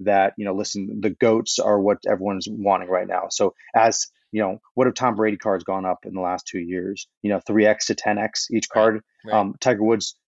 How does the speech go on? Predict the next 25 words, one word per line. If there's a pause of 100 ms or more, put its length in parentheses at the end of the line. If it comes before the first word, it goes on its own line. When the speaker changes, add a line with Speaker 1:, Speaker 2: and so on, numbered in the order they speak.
Speaker 1:
Tiger
Woods
really
hasn't
gone
up
yet. (300)
It's
starting
to
maybe
a
little
bit. (260)
So, (180)
you
know,
when,
when
we're,
when
we're
focusing
on
Mantle